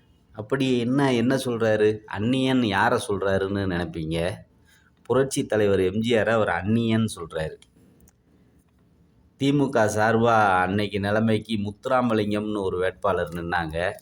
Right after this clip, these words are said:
அவர் தமிழன் சொல்றாரு. புரட்சி தலைவர் எம் ஜி ஆரை அந்நியன் சொல்றாரு. அன்னைக்கு ஆரம்பிச்சிருச்சு இந்த மாதிரி பிரச்சாரங்கள். ஏன்னா, எம் ஜி ஆர் வந்து அப்பா மலையாளி,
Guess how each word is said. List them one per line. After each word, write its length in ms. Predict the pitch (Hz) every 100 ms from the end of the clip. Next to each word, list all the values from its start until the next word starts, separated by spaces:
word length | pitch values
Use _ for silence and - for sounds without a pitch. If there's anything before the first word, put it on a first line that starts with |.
| _ _ _
அவர் 480 | - 92 110 113 113
தமிழன் 520 | 95 98 120 127 123
சொல்றாரு. 600 | 104 85 90 87 85 104 - _ _ _ _ _ _
புரட்சி 360 | 117 123 127 139
தலைவர் 300 | 123 113 104
எம் 140 | 98
ஜி 120 | 101
ஆரை 160 | 104 123
அந்நியன் 480 | 92 107 123 123 117
சொல்றாரு. 500 | 95 85 85 82 -
அன்னைக்கு 500 | - 87 98 101 95
ஆரம்பிச்சிருச்சு 580 | 107 123 110 110 90
இந்த 180 | 85 82
மாதிரி 320 | 87 95 95 -
பிரச்சாரங்கள். 580 | 82 - 85 80 76 78 _ _ _ _ _ - _ _ _
ஏன்னா, 380 | 101 113 123 123
எம் 180 | 104 123
ஜி 180 | 135
ஆர் 160 | 135 107
வந்து 500 | 104 101 104 127 139 - - - _ _
அப்பா 680 | - 98 - - 117 101 87
மலையாளி, 580 | 80 90 107 107 85